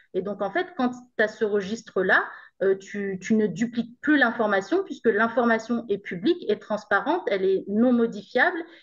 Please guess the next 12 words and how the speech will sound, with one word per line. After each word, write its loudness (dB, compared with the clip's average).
et 2
elle 2
est -4
visible 0
par -6
tout -4
le 2
monde, 2
euh, 0
dans -4
le -8
temps, -10